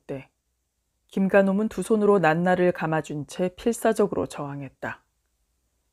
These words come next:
그때 손바닥을 타고 오르는 느낌. 그것은 스웨터 위를 찍었을 때의 구질구질한 느낌과는 사뭇 달랐다.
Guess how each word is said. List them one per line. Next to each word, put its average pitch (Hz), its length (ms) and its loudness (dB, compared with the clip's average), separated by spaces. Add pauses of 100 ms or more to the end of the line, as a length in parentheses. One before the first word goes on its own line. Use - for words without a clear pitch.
(300)
그때 180 500 4
손바닥을 208 640 2
타고 214 300 0
오르는 156 340 -2
느낌. 139 380 -12 (1040)
그것은 185 420 0
스웨터 262 440 4
위를 208 280 6
찍었을 220 480 0
때의 156 320 0
구질구질한 170 880 -2
느낌과는 156 720 -6
사뭇 175 360 -4
달랐다. - 600 -8